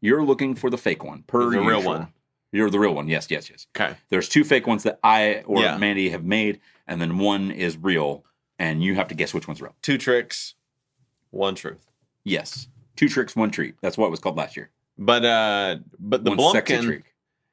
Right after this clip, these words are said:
Speaker 2: it sounds like a bad thing, but I wanna find the Blumpkin.
Speaker 1: Do you?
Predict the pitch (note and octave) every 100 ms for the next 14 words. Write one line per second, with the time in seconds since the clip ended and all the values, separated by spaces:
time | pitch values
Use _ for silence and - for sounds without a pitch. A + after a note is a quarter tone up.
0 | _ - - - C3+ B2+ A#2 - E2 B2
1 | C3 A2 D#2+ F#2+ F2+ F2+ G2 B2 A#2+ -
2 | E2 D#2 D#2+ E2+ F2 F2 F2 F2+ G2 -
3 | F2+ _ _ _ _ - G2+ D#3 A#3